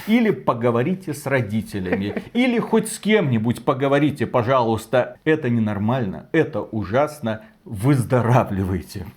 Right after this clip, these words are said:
Speaker 2: Да, как говорил Майкл Джордан в одной из социальных реклам: «Остановись, найди помощь».
Speaker 1: А следующий проект, который вышел в двадцать втором году, это не совсем игра, это скорее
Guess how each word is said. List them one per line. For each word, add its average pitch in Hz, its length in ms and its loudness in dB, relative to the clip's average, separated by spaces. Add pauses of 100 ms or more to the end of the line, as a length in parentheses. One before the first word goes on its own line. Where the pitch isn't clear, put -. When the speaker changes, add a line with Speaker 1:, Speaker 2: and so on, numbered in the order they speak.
(120)
Speaker 2:
Да, 131 380 2 (100)
как 165 160 2
говорил 156 280 4
Майкл 160 400 2
Джордан 139 460 2
в 123 80 0
одной 143 320 0
из 123 120 -4
социальных 135 600 -2
реклам: 165 540 2 (160)
«Остановись, 151 840 0 (480)
найди 135 320 2
помощь». 139 380 -2
Speaker 1:
А 110 120 0
следующий 156 460 4
проект, 139 380 2
который 120 300 2
вышел 120 340 2
в 92 80 -2
двадцать 113 220 2
втором 117 220 2
году, 151 460 2 (140)
это 135 200 0
не 147 140 2
совсем 156 560 2
игра, 131 420 2
это 98 200 -6
скорее 151 560 2